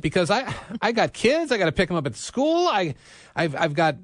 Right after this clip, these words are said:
you know, things on my to-do list. I gotta search, serve at church. I got, I, this meeting coming up." And there's just a lot, especially in American culture where it just is attain, attain, achieve, achieve, achieve.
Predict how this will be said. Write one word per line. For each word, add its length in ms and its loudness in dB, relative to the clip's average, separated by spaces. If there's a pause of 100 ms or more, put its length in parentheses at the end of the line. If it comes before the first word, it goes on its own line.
(140)
you 180 0
know, 160 2
things 340 0
on 120 0
my 120 2
to-do 360 0
list. 320 4
I 80 0
gotta 180 0
search, 320 -6
serve 320 -2
at 120 -2
church. 340 0
I 80 0
got, 200 0
I, 220 -2
this 240 -6
meeting 300 0
coming 260 -2
up." 180 0
And 120 -2
there's 160 -4
just 160 -4
a 40 0
lot, 540 -2
especially 460 -4
in 80 0
American 340 -2
culture 400 -4
where 140 -2
it 60 -6
just 220 -4
is 140 -6
attain, 500 -4
attain, 360 -4
achieve, 420 -4
achieve, 380 -4
achieve. 520 -8